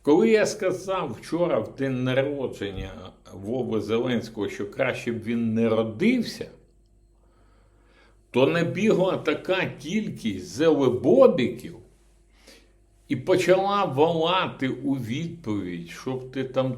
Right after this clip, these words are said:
те, се, п'яте, десяте. Друзі, зупиніться. Я так кажу: не тому, що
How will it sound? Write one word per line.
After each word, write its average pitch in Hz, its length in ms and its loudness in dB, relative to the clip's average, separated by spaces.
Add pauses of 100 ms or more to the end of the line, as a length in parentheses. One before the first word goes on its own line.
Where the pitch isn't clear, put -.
(120)
те, 92 340 0
се, 117 720 2
п'яте, 104 680 2
десяте. 113 800 -4 (920)
Друзі, 120 440 -4 (180)
зупиніться. 139 1000 -8 (760)
Я 147 320 4
так 180 380 0
кажу: 180 440 0
не 170 240 -4
тому, 170 480 -4
що 156 360 -4